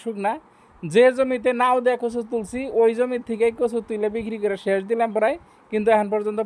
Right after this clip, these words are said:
পানি নেই, একবারে শুকনা। তো জোয়া বছরের ভিডিও যারা দেখছেন হয়তো নিশ্চয় মনে আছে,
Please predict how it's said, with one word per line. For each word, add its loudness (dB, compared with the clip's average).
পানি 0
নেই, -2
একবারে -2
শুকনা। -8
তো 4
জোয়া 8
বছরের 0
ভিডিও 0
যারা 4
দেখছেন -4
হয়তো -6
নিশ্চয় -2
মনে -2
আছে, -8